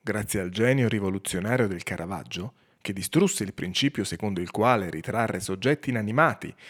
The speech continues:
fosse un'attività poco nobile, che comincia quel processo che porterà all'autonomia pittorica la natura morta, che si configurerà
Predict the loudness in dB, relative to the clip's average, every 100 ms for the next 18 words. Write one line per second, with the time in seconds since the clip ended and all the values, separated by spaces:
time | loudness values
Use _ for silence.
0 | -20 0 2 2 0 -2 -6 -8 -4 -2
1 | 0 0 0 -2 -4 -8 -8 -10 _ _
2 | _ -4 -2 2 4 4 2 0 0 0
3 | -2 2 2 2 -2 -6 -8 -10 -6 -2
4 | 0 -2 -4 -6 -2 0 -2 -2 -2 0
5 | 0 0 -2 -2 -4 -4 -4 -6 -10 -12
6 | -14 -16 _ _ _ _ _ _ -4 0
7 | 0 4 2 2 -2 -4 -2 -2 -4 -6